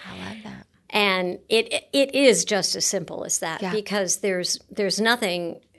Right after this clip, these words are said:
Speaker 2: really complicated that you can do.
Speaker 1: Mm-hmm.
Speaker 2: I think the distinction you know, I'd gone through confirmation and other types of things. And as I said when we started, I feel like God was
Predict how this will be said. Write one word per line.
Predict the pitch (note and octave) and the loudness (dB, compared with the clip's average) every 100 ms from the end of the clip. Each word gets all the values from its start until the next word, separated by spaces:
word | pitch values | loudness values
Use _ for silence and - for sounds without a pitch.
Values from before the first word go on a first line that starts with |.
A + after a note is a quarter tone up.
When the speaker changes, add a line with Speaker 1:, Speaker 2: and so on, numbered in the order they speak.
| - | -14
Speaker 2:
really | G3 A3 F#3 | -2 -2 -2
complicated | - G3 G3 G3+ - F#3 F#3 F3+ | -4 -2 -2 -4 -6 -4 -4 -4
that | F#3 F#3 A3 | -4 -6 -8
you | |
can | G#3 F3+ | -8 -8
do. | F3 F#3 D#3+ - - _ | -4 -2 -2 -6 -10 _
Speaker 1:
Mm-hmm. | G3 D#3+ F3 E3+ - _ - - _ G#3 | -8 -6 -6 -8 -12 _ -20 -20 _ 2
Speaker 2:
I | G#3+ | 2
think | - B3 A3+ - _ _ - | 2 0 0 -6 _ _ -6
the | F#3+ | -4
distinction | G#3+ - - C#4 C4 - G#3+ F#3 F3 E3+ F3+ - _ _ _ _ _ _ A3+ | -2 -2 2 2 2 2 0 -2 -2 -6 -10 -16 _ _ _ _ _ _ -8
you | |
know, | G#3+ | -2
I'd | G3 G3+ | -2 0
gone | G3 F#3+ | 0 -2
through | A3 G#3 | -4 -8
confirmation | - G3+ G#3 G3 F3+ F3 F3 - F#3 F3 E3+ E3 E3 | -6 -6 -4 -2 -2 -2 -4 -4 -4 -4 -4 -6 -6
and | F3+ | -6
other | F#3+ G3+ | -4 -4
types | G3+ G#3+ G3+ - | -4 -6 -6 -6
of | G3+ | -4
things. | G#3+ G#3 F#3+ | -2 -2 -2
And | F#3+ | -2
as | F3+ F3+ | -4 -4
I | G3 | -2
said | - B3 A3+ G3 - | -2 0 -2 -4 -8
when | G#3 G3 | -4 -4
we | F3+ | -2
started, | - - B3+ G#3+ F3+ | -2 0 0 0 0
I | - F#3+ F#3+ | -2 -4 -6
feel | - D4 | -4 -2
like | B3 F#3 F#3 | 0 -2 -4
God | G3+ F#3+ | -6 -6
was | D#3 | -6